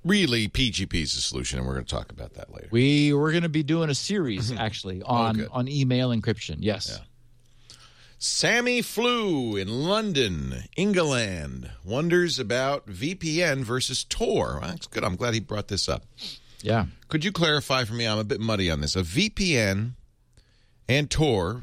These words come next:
Speaker 1: virtual private network, and the Onion router both seem to do the same job. They allow you to anonymously surf the internet. Eh. Oh, sorry. So what are the differences between them? <laughs>
Speaker 2: Right.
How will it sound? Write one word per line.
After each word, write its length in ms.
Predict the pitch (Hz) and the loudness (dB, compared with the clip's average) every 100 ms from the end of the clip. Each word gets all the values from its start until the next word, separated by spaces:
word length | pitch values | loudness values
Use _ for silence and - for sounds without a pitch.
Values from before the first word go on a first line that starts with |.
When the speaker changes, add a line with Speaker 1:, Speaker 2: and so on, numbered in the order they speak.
| - | -4
Speaker 1:
virtual 320 | 107 - 110 | -2 0 -2
private 360 | - 101 95 | 2 2 2
network, 320 | - 90 95 76 | 0 0 0 0
and 220 | 82 80 | 0 -2
the 260 | - 73 90 | -4 0 2
Onion 380 | 85 107 92 85 | 4 4 2 0
router 540 | 60 76 73 60 67 | 0 2 2 0 -2
both 240 | 85 95 120 | 0 0 0
seem 200 | - 107 | 0 0
to 60 | |
do 160 | 85 85 | 0 2
the 80 | 85 | 2
same 480 | - 78 90 104 107 | 2 2 2 2 2
job. 540 | 110 143 131 50 - - - _ _ _ _ - | 2 2 2 -2 -8 -14 -20 _ _ _ _ -6
They 120 | - | -4
allow 320 | 58 58 78 | -2 0 2
you 180 | 92 82 | 2 0
to 80 | 85 | 0
anonymously 580 | 71 67 82 90 - 98 | 0 0 0 0 0 0
surf 380 | - 95 101 - | 0 0 0 -2
the 120 | 135 | 0
internet. 380 | 170 147 71 - _ _ | 2 0 -2 -4 _ _
Eh. 280 | 139 170 123 - _ - | 0 0 0 -4 _ -8
Oh, 100 | - | -6
sorry. 200 | - 52 - - - | -6 -10 -12 -20 -12
So 160 | - 117 | -2 2
what 160 | 139 | 2
are 60 | 214 | 0
the 80 | 185 | 0
differences 420 | 185 143 156 151 | 0 0 0 -2
between 360 | - - 143 104 | -2 -2 0 0
them? 240 | - 85 - - - - - - - | -2 -10 -12 -14 -14 -12 -10 -10 -8
<laughs> 300 | - - 135 - - - - - | -8 -8 -10 -12 -16 -18 -20 -2
Speaker 2:
Right. 260 | 107 104 | 0 2